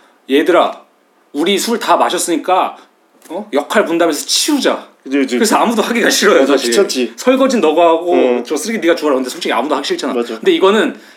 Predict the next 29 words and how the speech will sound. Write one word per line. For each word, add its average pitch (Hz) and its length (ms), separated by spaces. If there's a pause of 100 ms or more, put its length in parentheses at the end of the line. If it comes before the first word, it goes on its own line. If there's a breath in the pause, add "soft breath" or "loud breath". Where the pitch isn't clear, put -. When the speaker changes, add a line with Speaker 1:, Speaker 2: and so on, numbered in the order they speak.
(120)
Speaker 1:
장은 190 480
내가 151 240
봤으니까 143 560
Speaker 2:
그치. 131 120
Speaker 1:
니네는 143 180
놀아라 117 400
Speaker 2:
그치, 139 140
Speaker 1:
하니까 151 220
Speaker 2:
그치. 170 140
Speaker 1:
자연스럽게 180 360
참여가 185 280
되는 107 160
Speaker 2:
맞아. - 140
Speaker 1:
거죠. - 60 (560 soft breath)
그래서 147 120
좋은 156 220
예시에 131 180
좀 143 100
참여 185 260
예술이지 127 280
Speaker 2:
이, - 20
Speaker 1:
않나? 175 140
Speaker 2:
근데 214 220
이 214 120
전시를 185 360
한번 185 180
좀 190 100
설명을 226 340
해주시죠. 160 380